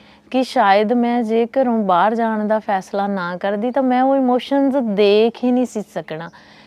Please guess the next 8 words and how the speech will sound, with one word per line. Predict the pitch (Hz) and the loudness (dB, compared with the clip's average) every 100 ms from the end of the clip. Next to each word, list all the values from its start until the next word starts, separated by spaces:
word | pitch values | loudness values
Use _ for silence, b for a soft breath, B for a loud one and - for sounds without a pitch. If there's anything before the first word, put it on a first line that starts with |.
| _ - | _ -2
ਕਈ | 269 277 | 2 2
ਵਾਰੀ | 285 302 294 | 4 2 2
ਨਾ | 330 330 | -2 -4
ਸਾਡੇ, | 262 233 202 247 262 254 233 | -2 0 2 2 2 0 -2
ਅਮ, | 220 208 208 _ b b b b - | -2 -4 -6 _ b b b b -4
ਜਿਹੜੇ | 254 269 | 0 2
ਮੁੰਡੇ | 277 233 220 214 226 | 4 4 2 2 2
ਨੇ | 240 | 0